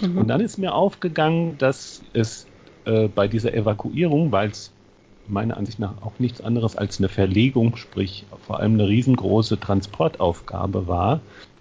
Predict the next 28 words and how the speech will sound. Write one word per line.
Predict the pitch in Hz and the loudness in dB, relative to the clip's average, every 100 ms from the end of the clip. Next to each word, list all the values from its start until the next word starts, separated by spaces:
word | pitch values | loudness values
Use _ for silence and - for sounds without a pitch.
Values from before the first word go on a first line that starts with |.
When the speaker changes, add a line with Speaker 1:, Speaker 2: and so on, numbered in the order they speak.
| _ 120 | _ -2
Speaker 2:
dass | 120 131 147 | 0 2 2
man | 143 | 2
mal | 131 131 | 2 2
ein | 131 | 0
Gedankenexperiment | 120 101 113 175 - 151 - 165 151 143 127 | -2 0 -2 -2 -8 -12 -6 -4 0 0 0
machen | 120 131 160 | -2 -2 -4
könnte | - 147 156 151 | -2 0 0 0
und | 123 120 | 0 2
sagt, | 143 - - - _ - | 2 0 -12 -20 _ -6
okay, | 113 - 135 | -4 0 0
jetzt, | 104 107 - - - - - | 2 0 -4 -20 -20 -20 -6
man | 120 120 | -2 0
stelle | - 123 127 127 | -2 -2 0 0
uns | 110 - | -2 0
vor, | 170 190 | 0 2
wir | 139 | 2
haben | 113 123 | 2 2
also | 123 113 117 | 0 -2 0
eine | 113 107 | 0 -2
durchgesetzte | - 131 - 127 120 120 - 107 | -2 -4 -2 -2 -2 -2 -4 -2
Elektromobilität | 104 165 - 139 127 123 127 113 113 - 120 113 | 0 -2 -2 -2 2 2 0 -2 -2 0 0 0
oder | 101 104 104 | 0 0 0
wir | 101 | 0
haben | 117 117 113 | 0 0 -2
eine | |
ganz | 107 123 127 - | 0 -2 -4 -10
tolle | - 120 120 110 | -2 0 0 0
alternative, | 120 127 127 117 107 107 - 135 143 123 120 113 | 2 2 2 0 0 -4 -10 -6 -6 -2 2 2